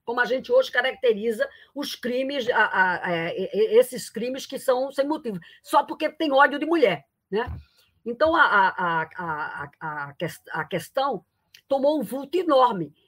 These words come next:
No primeiro julgamento, é, você, a, no-, a, eu, a, nós mesmos aqui do Centro da Mulher Brasileira, porque eu era militante do, do Centro, eu e muitas nossas, Branca, Jaqueline,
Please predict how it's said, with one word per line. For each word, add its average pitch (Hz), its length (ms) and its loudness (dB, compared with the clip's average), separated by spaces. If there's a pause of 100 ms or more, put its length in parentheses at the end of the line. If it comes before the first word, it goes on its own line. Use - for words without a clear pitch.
(180)
No 311 200 2
primeiro 277 420 2
julgamento, 185 960 -2 (500)
é, 165 540 0 (140)
você, 240 440 -4
a, 190 300 0 (640)
no-, 214 260 -6 (120)
a, 175 280 -10 (1080)
eu, 240 200 0
a, 202 160 0
nós 285 360 8
mesmos 240 400 2
aqui 226 160 -2
do 196 140 -2
Centro 196 240 0
da 202 100 -2
Mulher 185 240 0
Brasileira, 175 560 2
porque 175 220 -2 (160)
eu 180 220 0
era 175 180 0
militante 196 800 -2
do, 160 160 -2 (240)
do 151 120 -12
Centro, 214 360 -4
eu 240 240 8
e 180 60 0
muitas 190 380 -2
nossas, 175 300 -4
Branca, 180 540 -4
Jaqueline, 175 840 -4